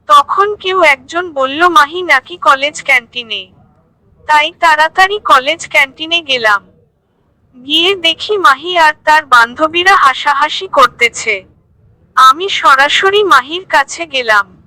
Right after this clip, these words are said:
"এই যে মিস মাহি, আপনার প্রবলেমটা কোথায়?"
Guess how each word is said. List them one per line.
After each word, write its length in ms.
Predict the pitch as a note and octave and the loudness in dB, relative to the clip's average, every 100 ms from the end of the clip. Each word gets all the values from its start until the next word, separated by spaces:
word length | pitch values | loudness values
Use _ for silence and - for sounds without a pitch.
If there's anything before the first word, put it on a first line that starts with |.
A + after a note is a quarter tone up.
| _ _ _ _ _ _ | _ _ _ _ _ _
"এই 280 | C#4 D#4+ F#4+ | -6 -4 -6
যে 220 | F4 G4 | -4 -6
মিস 380 | F4+ D#4+ D#4+ - | -4 -6 -8 -4
মাহি, 340 | C#4+ C4+ F4 | -2 -2 0
আপনার 440 | E4+ C#4 - D#4 F4 | 0 0 -2 -2 -2
প্রবলেমটা 680 | - C4+ A#3 C4+ D#4+ D#4+ D4+ | 2 0 2 -6 -4 -2 -2
কোথায়?" 480 | D#4+ D#4+ G4+ A4 | -2 -4 0 -2